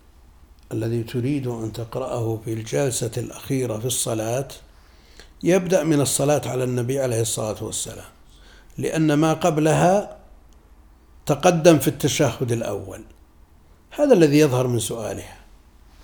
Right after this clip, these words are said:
تقول: "إذا قرأت التشهد الأول ثم جلست للتشهد الأخير، هل أعيد التحيات؟" كيف يقال تشهد أخير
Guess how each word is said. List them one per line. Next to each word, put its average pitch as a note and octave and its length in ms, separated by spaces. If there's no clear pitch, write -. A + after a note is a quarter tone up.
تقول: C#3+ 560
"إذا B2+ 200
قرأت C#3+ 440
التشهد C#3 580
الأول E3+ 680
ثم G3 420
جلست F3+ 480
للتشهد D#3+ 760
الأخير، C3 520
هل F#3+ 280
أعيد E3+ 220
التحيات؟" C#3 800
كيف A#3 260
يقال E3 340
تشهد D3+ 640
أخير D#3 600